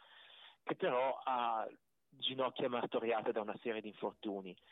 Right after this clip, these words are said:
Anche Costa avrebbe potuto essere un atleta di altissimo livello e anche lui è stato un po' sfortunato, ma qui si ritorna al discorso del bacino d'utenza, cioè nazioni come la Norvegia, la Germania, se perdono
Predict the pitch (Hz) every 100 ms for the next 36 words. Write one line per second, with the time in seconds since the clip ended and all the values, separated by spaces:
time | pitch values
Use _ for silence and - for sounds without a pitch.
0 | - - - - 175 175 160 - 143 143
1 | 151 127 113 110 - - 117 110 110 -
2 | 117 110 - 139 123 117 117 113 110 -
3 | - 120 117 113 110 120 123 135 - -
4 | 113 117 127 117 123 - - 110 113 -
5 | 113 101 113 110 85 - 135 131 - _
6 | _ _ - 175 - 139 117 139 135 131
7 | - 127 123 - - 139 - 127 110 117
8 | - 120 113 110 117 107 101 - 95 -
9 | - - - - 143 127 135 - 147 160
10 | 170 - 131 127 123 123 107 117 113 110
11 | 110 127 117 117 104 107 107 - 139 -
12 | 160 170 147 147 139 135